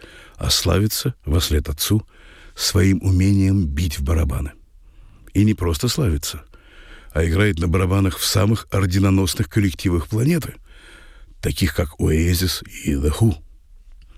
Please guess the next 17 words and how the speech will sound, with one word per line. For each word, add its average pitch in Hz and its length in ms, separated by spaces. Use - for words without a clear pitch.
И 107 80
вот 127 160
недавно 135 420
с - 120
ним 175 140
случилась - 480
интересная 101 800
история. 101 480
У 98 60
него 185 180
еще 196 200
с 143 120
детства 170 400
была 143 280
страсть 123 480
к - 120
регги, 80 360